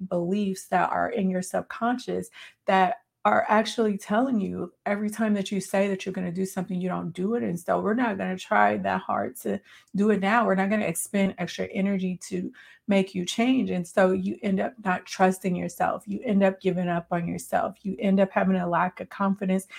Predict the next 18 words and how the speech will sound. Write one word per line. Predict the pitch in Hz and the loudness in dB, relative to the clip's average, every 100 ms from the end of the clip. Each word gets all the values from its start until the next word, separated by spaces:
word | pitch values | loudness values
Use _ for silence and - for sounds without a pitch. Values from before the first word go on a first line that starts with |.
| - - | -20 -4
in | 208 | 2
your | 190 180 | 6 6
ability | 175 202 196 196 | 2 0 2 0
to | 190 | 0
make | 180 180 190 | 0 0 -2
things | 190 175 - | -6 -8 -4
change. | 214 214 185 175 | 0 0 0 -2
And | 170 | -2
then | 170 170 | -2 -2
you | 170 226 320 247 214 214 _ _ _ _ _ _ | 2 4 6 6 4 0 _ _ _ _ _ _
outwardly | 226 302 - 208 196 | 8 8 4 -2 -2
give | 190 180 | -4 -4
up | 180 185 | -4 -4
on | 180 | -6
yourself. | 180 - 180 170 | -6 -4 -4 -2
Maybe | 190 180 185 | -2 -2 -4
you | |
say | 175 185 175 | -2 2 2